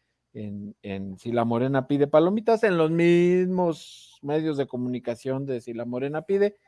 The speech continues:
y también vamos a estar, pues, obviamente, en lo, en los, en todas las plataformas de streaming.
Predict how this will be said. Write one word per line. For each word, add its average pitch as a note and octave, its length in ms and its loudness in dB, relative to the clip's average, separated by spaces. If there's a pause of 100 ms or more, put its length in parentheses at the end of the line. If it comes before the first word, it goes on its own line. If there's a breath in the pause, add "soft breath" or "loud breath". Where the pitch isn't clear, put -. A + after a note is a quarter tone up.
(300)
y G#3 240 4
también E3 440 6
vamos D3+ 320 2
a - 20 -10
estar, C#3+ 380 4
pues, D3+ 160 -6
obviamente, C3 520 0
en B2 120 0
lo, G#2+ 300 -2
en G#2+ 160 -6
los, G2+ 580 -4
en A2+ 120 -12
todas B2 220 4
las A2 140 -2
plataformas A2+ 840 -4 (480)
de A#2+ 160 2
streaming. B2 640 2